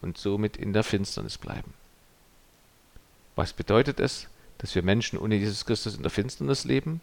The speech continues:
Das zeigt uns die Symbolsprache von Licht und Finsternis. Bei Finsternis sieht man die Hand vor Augen nicht. Man kann nichts unterscheiden. So kann man ohne Gott nicht alle geistlichen Gefahren erkennen und meiden. Wenn es stockdunkel ist, dann weiß man auch nicht, wo man ist.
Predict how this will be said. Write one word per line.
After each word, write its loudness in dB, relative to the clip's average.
Das 6
zeigt 10
uns -2
die -2
Symbolsprache 2
von -2
Licht -4
und -4
Finsternis. -4
Bei 0
Finsternis 2
sieht -4
man 8
die 6
Hand 6
vor 8
Augen 4
nicht. -6
Man -2
kann 8
nichts 2
unterscheiden. 4
So 2
kann 10
man 6
ohne 8
Gott 6
nicht 0
alle 8
geistlichen 6
Gefahren 4
erkennen 4
und -6
meiden. 4
Wenn 6
es 2
stockdunkel 0
ist, 0
dann 4
weiß 8
man 4
auch 2
nicht, -6
wo 8
man 4
ist. -4